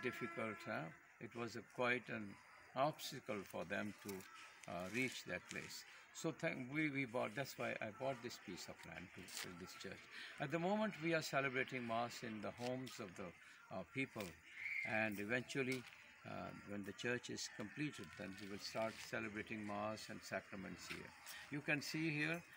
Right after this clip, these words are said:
the foundation, uh, work is completed, and, uh, now these pillars are coming up, and slowly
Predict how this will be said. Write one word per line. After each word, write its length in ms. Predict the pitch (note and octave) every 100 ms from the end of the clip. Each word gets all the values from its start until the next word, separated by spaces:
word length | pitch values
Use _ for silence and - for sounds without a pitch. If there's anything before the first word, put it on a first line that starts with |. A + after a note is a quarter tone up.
| - B2
the 60 |
foundation, 680 | - C#3+ D3+ D3 - D3+ D3 - - - - A2
uh, 60 | A2+ G#2+ A2 G#2 G#2
work 240 | B2 B2+ -
is 220 | A2 G2+ -
completed, 540 | F#2+ E2+ F#2+ F#2+ E3 - - - - -
and, 340 | A2 A2 G#2+ G2+
uh, 180 | G2+ G2 - - - -
now 120 | A#2+ A2+
these 240 | A#2 - B2+
pillars 380 | B2+ C3+ A2+ -
are 160 | G2+ F#2 -
coming 280 | G#2 G#2+ G#2 C3
up, 100 | D3+ - - - - -
and 100 | F#2
slowly 480 | - - G2 A2 B2+